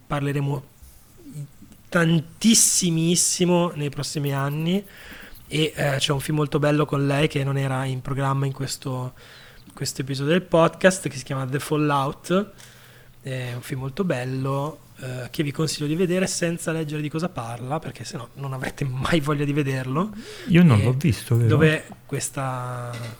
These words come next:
Speaker 1: attrice, che credo abbia diciotto, diciannove anni, fa veramente una, uno di quei breakout role che,
Speaker 2: Mm.
Speaker 1: insomma... Farà tante co-, tante co-, tante belle cose.
Speaker 2: Tante belle cose.
Speaker 1: Tante
Speaker 2: Ah, no,
Speaker 1: belle
Speaker 2: sì, non l'ho
Speaker 1: cose.
Speaker 2: visto, ho
Speaker 1: Sì,
Speaker 2: capito
Speaker 1: sì,
Speaker 2: qual è,
Speaker 1: sì.
Speaker 2: ma non l'ho
Speaker 1: Ma lei è
Speaker 2: visto.
Speaker 1: una, è una ex Disney Channel che adesso è
Speaker 2: Mm.
Speaker 1: diventata grande, fa cose belle.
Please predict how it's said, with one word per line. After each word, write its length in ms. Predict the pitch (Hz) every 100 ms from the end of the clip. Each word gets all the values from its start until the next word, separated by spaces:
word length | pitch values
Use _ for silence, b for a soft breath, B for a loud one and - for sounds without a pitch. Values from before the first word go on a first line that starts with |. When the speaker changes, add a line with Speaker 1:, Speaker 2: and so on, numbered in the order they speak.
| -
Speaker 1:
attrice, 420 | - - 135 -
che 120 | 131 -
credo 220 | 127 127
abbia 200 | 117 120
diciotto, 440 | 113 - 127 120
diciannove 440 | 120 143 139 160 160
anni, 280 | 127 131
fa 340 | 127 120 117 117 -
veramente 720 | 127 123 120 117 117 123 120 117 120
una, 280 | 127 123
uno 140 | 123 117 - - -
di 200 | - 135
quei 240 | 131 135 135
breakout 540 | 123 135 127 135 131 117
role 480 | 123 127 127 127
che, 320 | - 113 113 110 B B
Speaker 2:
Mm. 140 | 156 139 B
Speaker 1:
insomma... 340 | - 143 120 - - - -
Farà 580 | - 156 143 135 131 127
tante 320 | 151 143 151
co-, 280 | 143 123 117
tante 340 | - 185 185 185
co-, 220 | 170 139
tante 300 | 214 233 233
belle 320 | 226 226 214
cose. 260 | 156 147 127
Speaker 2:
Tante 360 | 156 165 135 143
belle 280 | 123 120 117
cose. 340 | 110 101 143
Speaker 1:
Tante 140 | 190 196
Speaker 2:
Ah, 60 |
no, 60 | 180
Speaker 1:
belle 120 | 175
Speaker 2:
sì, 100 | 151
non 120 | 143
l'ho 80 | 147
Speaker 1:
cose. 120 | 127 107
Speaker 2:
visto, 180 | -
ho 20 | 127
Speaker 1:
Sì, 60 |
Speaker 2:
capito 220 | 127 131
Speaker 1:
sì, 60 | 139
Speaker 2:
qual 80 | 151
è, 40 |
Speaker 1:
sì. 40 | 151
Speaker 2:
ma 60 |
non 100 | 113
l'ho 60 | 107
Speaker 1:
Ma 80 | 151
lei 140 | 196
è 40 |
Speaker 2:
visto. 140 | 170 147
Speaker 1:
una, 400 | 139 135 131 135
è 60 |
una 300 | 131 135 127
ex 280 | 131 - - 135
Disney 340 | 131 127 139
Channel 480 | 135 117 123 131 123
che 160 | - 117
adesso 240 | 110 -
è 40 | 113
Speaker 2:
Mm. 60 |
Speaker 1:
diventata 360 | 107 127 123 135
grande, 320 | 123 113 120
fa 160 | - -
cose 160 | 117
belle. 280 | 110 - -